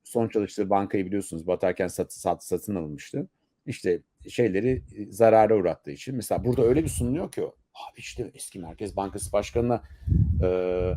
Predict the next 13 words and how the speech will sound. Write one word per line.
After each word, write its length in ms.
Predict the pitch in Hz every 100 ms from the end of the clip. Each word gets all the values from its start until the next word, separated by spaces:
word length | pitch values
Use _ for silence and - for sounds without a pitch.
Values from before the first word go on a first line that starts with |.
| - - - - - - - -
dava 280 | 104 101 113
açılmış. 400 | 110 - 76 -
E, 380 | 123 107 127 - _ - - - - - _
işte 260 | - - 90
bu 140 | 98
Merkez 400 | 92 101 113 104
Bankası 340 | 101 95 95 -
Başkanı 360 | 92 - 117
olmamalıydı. 540 | 113 98 80 71 65 - - - - - - - - - - - - - - - - - -
Bunu 180 | 104 135
da 140 | 135
diyen 240 | 87 110 101
yani. 240 | 104 92